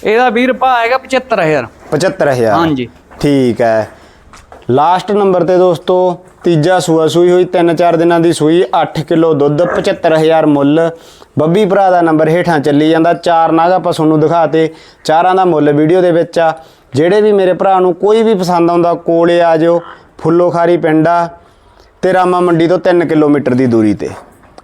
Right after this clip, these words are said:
Speaker 2: ਕੰਮ ਵਪਾਰ ਦਾ ਤੇ ਬਾਈ ਕਹਿੰਦਾ ਜਿਵੇਂ ਮਰਜ਼ੀ ਆਪਣੇ ਘਰੇ ਅਗਲਾ ਤਸੱਲੀ ਕਰ ਸਕਦਾ।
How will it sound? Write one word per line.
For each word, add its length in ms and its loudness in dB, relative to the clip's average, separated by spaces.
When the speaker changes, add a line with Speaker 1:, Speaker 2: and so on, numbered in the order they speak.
Speaker 2:
ਕੰਮ 240 0
ਵਪਾਰ 420 0
ਦਾ 280 0
ਤੇ 80 -2
ਬਾਈ 220 2
ਕਹਿੰਦਾ 220 0
ਜਿਵੇਂ 240 2
ਮਰਜ਼ੀ 280 2
ਆਪਣੇ 260 0
ਘਰੇ 220 2
ਅਗਲਾ 160 2
ਤਸੱਲੀ 380 0
ਕਰ 140 0
ਸਕਦਾ। 360 -2